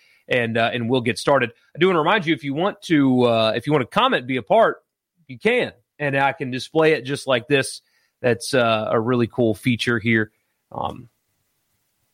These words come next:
so I would love to hear from you. This isn't just me blabbering. This is for, for us, if you will.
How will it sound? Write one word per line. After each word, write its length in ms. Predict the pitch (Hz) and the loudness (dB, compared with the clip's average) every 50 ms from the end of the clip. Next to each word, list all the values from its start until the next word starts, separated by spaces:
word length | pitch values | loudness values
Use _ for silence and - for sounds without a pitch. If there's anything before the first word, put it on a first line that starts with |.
| _ - 123 | _ 0 2
so 160 | 113 110 120 - - | 2 2 2 2 2
I 60 | 123 | 2
would 140 | 127 120 131 | 2 2 0
love 140 | 175 190 190 | 0 0 -2
to 60 | 127 | -8
hear 220 | 85 135 196 247 | -4 -2 -2 -2
from 220 | - - 131 104 101 | -2 -6 -10 -10 -8
you. 260 | 98 104 113 135 - | -6 -8 -8 -6 -4
This 160 | 156 156 151 | -4 -2 0
isn't 220 | 196 185 165 170 131 | 0 0 0 0 -2
just 160 | 135 117 113 | -2 -2 -2
me 160 | 131 151 165 | 0 -2 0
blabbering. 560 | 135 113 110 104 101 101 101 107 110 113 113 | 0 0 0 0 0 0 -2 -2 -2 0 0
This 160 | 123 127 - - | -2 -2 -2 -4
is 100 | 117 - | -6 -8
for, 600 | - - - 110 104 107 98 95 95 98 - - _ | -6 -4 0 2 2 2 2 2 2 0 -2 -4 _
for 300 | _ - - 107 - - | _ -4 -4 -4 -2 -2
us, 440 | - - - - - - - - - - | -2 -4 -4 -6 -14 -18 -18 -18 -18 -16
if 180 | 120 107 - - | -16 -16 -12 -10
you 140 | 107 101 95 | -10 -8 -8
will. 260 | 98 98 80 - | -8 -10 -12 -16